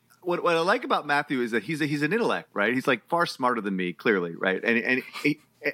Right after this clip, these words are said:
he, he, he's a professor, right? And so he writes this book like a professor, and, and, and I think it's, it's worth reading for everybody. But, um, but there's just no way we're gonna have standards around,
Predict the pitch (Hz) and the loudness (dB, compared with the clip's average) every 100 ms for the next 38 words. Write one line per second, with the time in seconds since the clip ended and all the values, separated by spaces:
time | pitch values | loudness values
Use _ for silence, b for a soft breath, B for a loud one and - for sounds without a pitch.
0 | - 160 170 185 175 165 190 156 170 156 | 2 2 2 0 0 -2 -2 -2 -4 -6
1 | 147 226 - 113 - _ _ - 131 156 | 0 0 0 -4 -6 _ _ 0 0 0
2 | B B 156 214 196 226 226 240 - 262 | B B -2 0 2 0 0 -8 -6 -2
3 | 160 151 156 143 185 - 110 - 143 151 | 0 -2 -6 0 0 2 -2 0 -2 0
4 | 165 - 165 170 165 160 151 156 190 160 | -2 0 -2 -2 -4 0 0 0 -2 -6
5 | - - - 131 131 135 175 - 226 247 | -8 -16 -2 -2 0 0 0 -2 -2 -2
6 | 101 - 139 165 196 117 87 87 b b | -4 -8 0 0 0 -4 -6 -8 b b
7 | b _ _ 151 139 - 147 131 127 110 | b _ _ 0 0 0 0 0 -4 -12
8 | _ _ - _ _ - 160 160 180 156 | _ _ -20 _ _ 0 2 4 0 0
9 | 180 180 196 180 185 185 139 127 127 123 | -4 -2 0 0 0 0 0 -2 -2 0
10 | 120 101 _ - 127 117 98 87 - - | -2 -2 _ -2 2 2 0 -4 -10 -16
11 | _ 110 110 104 98 95 | _ 2 4 2 -2 -6